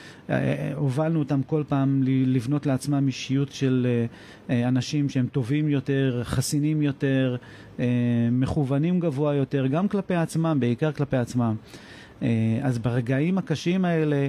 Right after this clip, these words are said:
זה שהם ידעו שזה, זה לא קשור לכמה אני אוהב ומעריך אותך ואני אלחם על הכל כדי שאתה תישאר פה ותסיים פה והכל, זה עשה את העבודה הרבה יותר קלה. הם היו הרבה יותר מכוונים, הם לא, לא בעטו סתם ככה בלי סיבה, הם בעטו כדי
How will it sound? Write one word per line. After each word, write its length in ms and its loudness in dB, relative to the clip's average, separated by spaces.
זה 320 -2
שהם 260 0
ידעו 360 2
שזה, 380 0
זה 180 0
לא 120 0
קשור 400 -2
לכמה 360 -2
אני 140 0
אוהב 180 0
ומעריך 360 0
אותך 260 -2
ואני 220 2
אלחם 340 0
על 80 2
הכל 360 0
כדי 180 2
שאתה 320 -2
תישאר 420 0
פה 140 0
ותסיים 600 2
פה 200 2
והכל, 420 0
זה 160 0
עשה 180 0
את 100 -2
העבודה 280 2
הרבה 220 2
יותר 220 0
קלה. 360 0
הם 200 2
היו 240 2
הרבה 180 0
יותר 160 0
מכוונים, 600 2
הם 380 2
לא, 380 2
לא 120 2
בעטו 460 0
סתם 400 -2
ככה 260 0
בלי 180 0
סיבה, 380 0
הם 180 -2
בעטו 320 0
כדי 160 -2